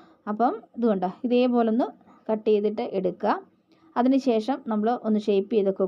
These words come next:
കൊടുക്കുക കേട്ടോ. ഈ സൈഡെല്ലാം ഒന്ന് കട്ട് ചെയ്ത്, ആ, കറക്റ്റായിട്ടൊന്ന് വെട്ടിക്കൊടുക്കുക. അപ്പോൾ ഇത് കണ്ടോ, ഇതേപോലെ ഞാനിപ്പോൾ ആ ക്യാപ്പ് കൂടെ ഒന്ന് റിമൂവ് ചെയ്തിട്ടുണ്ട്. ഇനി ഇതിൻ്റെ ഉപയോഗം എന്താണെന്ന് വെച്ചാൽ, ഇതേപോലത്തെ നമ്മുടെ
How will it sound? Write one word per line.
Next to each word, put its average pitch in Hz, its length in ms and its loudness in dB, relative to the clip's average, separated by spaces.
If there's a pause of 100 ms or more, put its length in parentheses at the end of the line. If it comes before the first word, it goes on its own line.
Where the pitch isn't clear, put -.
കൊടുക്കുക 180 260 -2
കേട്ടോ. 180 180 -4 (120)
ഈ 190 40 0 (100)
സൈഡെല്ലാം 190 540 0
ഒന്ന് 208 160 -4 (320)
കട്ട് 190 220 -8
ചെയ്ത്, 185 240 -4 (600)
ആ, 196 60 -8 (140)
കറക്റ്റായിട്ടൊന്ന് 208 680 0
വെട്ടിക്കൊടുക്കുക. 190 640 -4 (760)
അപ്പോൾ 254 140 2
ഇത് 240 120 4
കണ്ടോ, 185 200 0 (240)
ഇതേപോലെ 214 400 0
ഞാനിപ്പോൾ 226 300 0
ആ 220 120 -2
ക്യാപ്പ് 214 280 0
കൂടെ 240 180 0
ഒന്ന് 214 160 -2 (160)
റിമൂവ് 214 320 2
ചെയ്തിട്ടുണ്ട്. 196 500 -2 (520)
ഇനി 349 140 2 (180)
ഇതിൻ്റെ 294 240 4 (120)
ഉപയോഗം 311 420 2 (160)
എന്താണെന്ന് 254 340 4
വെച്ചാൽ, 220 300 2 (300)
ഇതേപോലത്തെ 262 640 2
നമ്മുടെ 240 200 2